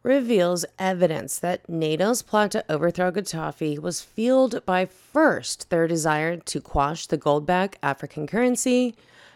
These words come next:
and second, Libya had some amazingly huge oil reserves. So the email I'm specifically talking about was sent to Secretary of State Hillary Clinton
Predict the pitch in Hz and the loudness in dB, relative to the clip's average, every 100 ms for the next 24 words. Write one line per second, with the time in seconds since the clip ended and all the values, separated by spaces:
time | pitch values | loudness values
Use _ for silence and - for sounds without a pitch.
0 | _ - 262 269 - 160 147 151 143 143 | _ 0 2 2 0 0 0 0 -2 -2
1 | - _ _ - 180 190 190 190 190 156 | -6 _ _ -4 0 0 2 0 0 -4
2 | 170 160 170 165 - 165 165 165 160 165 | -6 -4 -6 -6 -6 -4 -2 0 0 0
3 | 170 165 165 160 156 - - 156 160 151 | -2 -2 -2 -2 -4 -8 -4 0 0 0
4 | 147 - - 147 139 131 131 131 92 95 | -4 -10 -2 0 0 -2 -6 -6 -8 -8
5 | 143 - - _ _ _ _ _ _ - | -8 -10 -12 _ _ _ _ _ _ -6
6 | 202 190 - 208 262 240 214 - - 165 | 0 0 0 2 2 2 0 -2 -6 -6
7 | 185 175 180 180 160 165 160 185 185 180 | -4 -4 -2 -4 -2 -4 -2 -2 0 0
8 | 180 - 165 - 170 170 - 165 - 185 | 0 -2 -4 -2 -4 -4 -4 -4 -2 -4
9 | 190 214 202 214 - 226 214 - - 151 | -2 -4 -2 -2 -2 -4 -4 -6 -6 -4
10 | 143 147 - - 135 160 226 - 339 359 | -4 -6 -12 -10 -4 0 0 -2 0 0
11 | 330 156 139 147 | 0 -2 -4 -10